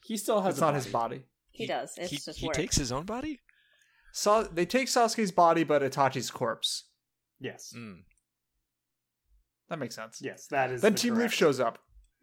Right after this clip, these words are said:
Speaker 2: uh, and they're like, uh, "How do we get past the Amaterasu?" Uh, and Yamato, what the fuck is this?
Speaker 3: <laughs> Our boy
Speaker 4: Mm-hmm.
Speaker 3: does some
Speaker 4: Mm-hmm.
Speaker 3: sick shit. <laughs>
Speaker 2: Just fucking demo-, just splits the, just splits the earth.
Speaker 1: Lifts up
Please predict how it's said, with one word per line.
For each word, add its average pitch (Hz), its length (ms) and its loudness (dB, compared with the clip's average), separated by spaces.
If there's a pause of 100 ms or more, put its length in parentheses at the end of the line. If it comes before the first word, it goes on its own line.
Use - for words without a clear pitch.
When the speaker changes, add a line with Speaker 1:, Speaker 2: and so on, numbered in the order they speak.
(460)
Speaker 2:
uh, 123 320 4
and 139 160 -2
they're 135 100 4
like, 123 360 0 (180)
uh, 147 380 6
"How 180 80 4
do 226 80 -2
we 277 60 -4
get 269 100 -4
past 226 240 4
the 208 60 2
Amaterasu?" 190 800 4 (480)
Uh, 131 320 2 (180)
and 165 180 4
Yamato, 196 800 6 (340)
what 277 140 6
the 349 80 0
fuck 285 260 6
is 190 120 -2
this? 233 460 4
Speaker 3:
<laughs> - 20 6
Our 294 100 10
boy 226 680 10
Speaker 4:
Mm-hmm. - 160 -8
Speaker 3:
does 214 160 4
some - 160 -2
Speaker 4:
Mm-hmm. 240 80 -8
Speaker 3:
sick 233 320 0
shit. 262 480 2
<laughs> - 600 -20
Speaker 2:
Just 254 160 -4
fucking 311 460 2
demo-, 247 320 4 (240)
just - 320 -2
splits - 480 2
the, 226 280 -2 (220)
just 269 160 4
splits - 320 2
the 294 120 2
earth. 220 340 4
Speaker 1:
Lifts 151 440 0
up 143 280 0